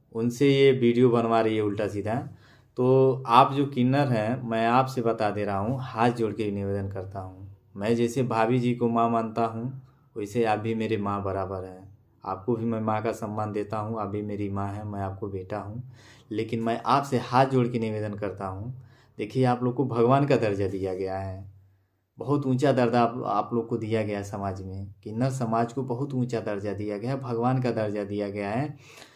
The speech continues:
एकदम मैं बता रहा हूँ, कोई कितना ही बड़ा आदमी हो, लेकिन आप लोग का पैर छूता है, आप लोग का आशीर्वाद लेता है,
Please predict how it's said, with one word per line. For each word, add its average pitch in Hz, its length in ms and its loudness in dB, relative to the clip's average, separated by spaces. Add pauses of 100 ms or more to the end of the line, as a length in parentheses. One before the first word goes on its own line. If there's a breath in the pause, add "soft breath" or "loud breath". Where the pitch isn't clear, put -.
(320 loud breath)
एकदम 147 280 -2 (340)
मैं 127 180 0
बता 127 200 2
रहा 151 100 4
हूँ, 151 80 0
कोई 156 140 4
कितना 127 380 4
ही 160 140 4
बड़ा 131 200 6 (120)
आदमी 107 300 0
हो, 127 160 0
लेकिन 123 300 0
आप 110 140 -2
लोग 110 120 -4
का 113 100 2
पैर 113 220 2
छूता 113 340 -2
है, 117 120 0
आप 113 280 -4
लोग 107 180 -8
का 127 100 -4
आशीर्वाद 101 560 -4
लेता 95 300 -8
है, 95 200 -10